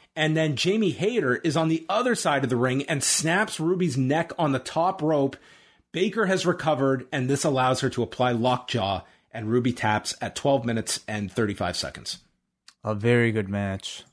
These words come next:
Speaker 2: and a very worthy main event on this stacked edition of Dynamite. Um, immense pressure for these two, especially, I mean, both of them really equally, but I, I, I feel like for Ru-,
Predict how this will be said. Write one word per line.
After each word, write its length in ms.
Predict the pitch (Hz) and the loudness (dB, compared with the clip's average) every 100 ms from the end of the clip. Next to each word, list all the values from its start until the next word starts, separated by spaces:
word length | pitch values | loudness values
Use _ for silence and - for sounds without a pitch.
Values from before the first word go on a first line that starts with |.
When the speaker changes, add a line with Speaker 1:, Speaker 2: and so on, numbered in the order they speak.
| _ _ _ _ - | _ _ _ _ -4
Speaker 2:
and 100 | 113 | -2
a 60 | |
very 380 | 107 120 120 123 | 2 4 4 4
worthy 320 | 117 110 110 | 4 2 2
main 200 | 107 107 | 0 0
event 460 | 101 92 101 95 82 92 | -2 -2 -4 -4 -8 -6
on 140 | 98 | -4
this 120 | 95 | -4
stacked 640 | - - - 107 101 101 107 | -6 -8 -4 0 2 0 -2
edition 340 | 95 - 101 | -4 -2 -4
of 120 | 87 | -4
Dynamite. 540 | 87 90 90 85 82 - - _ _ _ | -4 -4 -4 -6 -10 -18 -20 _ _ _
Um, 440 | 98 92 90 87 - _ - | -6 -4 -4 -8 -12 _ -2
immense 560 | 113 113 113 113 113 | 2 4 4 4 0
pressure 680 | - 101 95 - 90 85 - _ - | -2 -2 -2 -2 -6 -8 -16 _ -8
for 100 | 95 | -4
these 360 | 95 98 90 | -2 -2 -4
two, 260 | - 92 85 | -4 -4 -4
especially, 880 | 82 - 104 101 107 98 92 98 120 _ _ - | -8 0 0 2 2 2 2 -2 -10 _ _ -8
I 60 | 135 | -2
mean, 140 | 175 | 0
both 220 | 208 254 | 0 0
of 60 | 175 | -2
them 180 | 101 101 | -4 0
really 380 | 180 185 107 123 | 0 0 0 -4
equally, 380 | 151 104 82 | -6 -10 -10
but 180 | 85 104 | -10 -4
I, 120 | 107 | 0
I, 580 | 151 - 104 151 - 110 | 0 0 0 0 0 0
I 40 | 147 | 0
feel 400 | 127 117 113 107 | 0 -2 0 -2
like 180 | 104 - | -4 -4
for 160 | 107 | -6
Ru-, 300 | 104 120 165 | -6 -8 -12